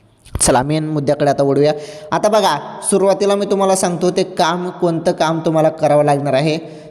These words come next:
त्याविषयी माहिती सांगतो. जरी हे काम केलं नाही तर तुमचा हप्ता बंद होईल. चला, ते काम कुठलं काम आहे त्याबद्दल पहिलं सांगतो, मग तुम्हाला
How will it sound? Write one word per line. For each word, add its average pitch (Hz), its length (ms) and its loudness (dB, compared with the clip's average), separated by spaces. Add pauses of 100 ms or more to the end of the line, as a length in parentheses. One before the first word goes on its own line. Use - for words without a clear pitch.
(180)
त्याविषयी 165 380 2
माहिती 131 280 0
सांगतो. 127 460 -4 (240)
जरी 160 160 4
हे 180 100 4
काम 180 280 2
केलं 160 240 0
नाही 156 240 -2
तर 143 80 0
तुमचा 151 480 -2
हप्ता 156 380 -2 (360)
बंद 147 420 0
होईल. 139 600 0 (180)
चला, 127 180 0
ते 139 100 -2
काम 151 320 -2
कुठलं 156 360 -2
काम 160 300 -2
आहे 156 260 -2
त्याबद्दल 139 560 -2
पहिलं 139 240 0
सांगतो, 160 500 -2 (280)
मग 139 140 -4
तुम्हाला 143 240 2